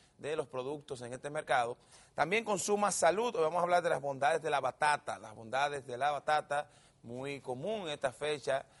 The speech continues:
a partir del momento en que inicia, eh, la, la cuaresma, que inició con el miércoles de ceniza la, la semana pasada,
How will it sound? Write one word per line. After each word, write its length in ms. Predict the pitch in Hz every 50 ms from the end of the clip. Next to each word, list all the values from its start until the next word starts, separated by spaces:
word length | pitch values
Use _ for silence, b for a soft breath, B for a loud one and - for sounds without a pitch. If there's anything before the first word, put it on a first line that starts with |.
| B B B
a 60 | 120
partir 340 | - 113 110 - - 131 127
del 100 | 135 135
momento 380 | 131 127 127 131 135 131 135
en 80 | 123 117
que 160 | - 117 117
inicia, 640 | 110 117 131 135 127 - 131 123 120 117 113 107 - B B B B B B B
eh, 300 | - - 110 110 110 107
la, 320 | 107 107 110 104 98 92 90
la 140 | 104 107 -
cuaresma, 640 | - 110 113 147 180 180 156 - 139 139 139 139
que 80 | - 113
inició 320 | 110 110 98 - 117 113
con 140 | - 123 123
el 80 | 113 113
miércoles 360 | 117 120 123 - 120 120 113
de 120 | 104 117
ceniza 320 | 113 127 127 117 123 113 107
la, 180 | 107 104 110 -
la 120 | - 107
semana 320 | - 110 110 117 127 139 -
pasada, 440 | - 147 - 143 127 117 120 120